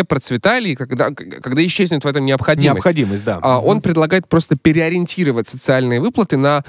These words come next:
Speaker 1: Ну, то есть, а, с-, есть, например, э, здравоохранение. Это либертарианская, кстати, модель существования там, э, различных институций.
Speaker 2: Так.
Speaker 1: Здравоохранение.
Speaker 2: Мгм.
Speaker 1: Например, бюджетное. Э, то есть, э, бюджет платит деньги там, э, за с-,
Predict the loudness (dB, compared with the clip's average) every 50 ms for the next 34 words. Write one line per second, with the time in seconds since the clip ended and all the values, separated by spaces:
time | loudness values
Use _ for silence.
0 | -12 -20 -20 -12 -2 0 2 2 4 2 0 -2 -4 -2 0 2 2 2 0 -2
1 | -4 -6 -4 -2 0 0 0 0 -2 -4 -4 -2 -2 0 0 0 0 0 0 0
2 | 2 2 0 -2 -2 -4 -2 0 0 2 0 0 -2 0 0 0 0 0 -2 -2
3 | -6 -6 -4 0 2 2 2 4 2 2 0 0 0 0 0 -2 -4 -4 -6 -6
4 | -6 -6 -6 -2 0 0 2 2 0 -2 -4 -8 -8 -8 -4 -2 0 0 0 0
5 | -2 -2 -4 -6 -8 -10 -8 -8 -8 -8 -8 -8 -8 -8 -8 -6 -2 -2 -2 -2
6 | -2 -6 -6 -6 -4 -2 -2 -2 -2 -2 -2 -2 -2 -2 -2 0 0 0 0 0
7 | -4 -6 -10 -20 -10 -4 0 2 2 2 2 2 0 0 0 2 2 2 0 -2
8 | -4 -8 -10 -12 -8 -4 -4 -2 0 0 2 2 2 2 2 2 0 -2 -6 -6
9 | -2 0 0 2 2 0 -2 -2 -4 -12 -14 -16 _ _ -20 -20 -20 _ _ _
10 | _ -2 -2 0 2 2 2 2 2 -2 -4 -8 -14 -14 -10 -6 -4 0 2 0
11 | 2 2 2 0 0 0 -4 _ 0 0 0 0 0 -4 -6 -4 -2 0 0 0
12 | -2 -4 -8 -10 -14 -14 -14 -14 -14 -12 -12 -12 -12 -14 -8 -4 -2 -2 -2 -2
13 | -4 -6 -8 -10 -12 -16 -10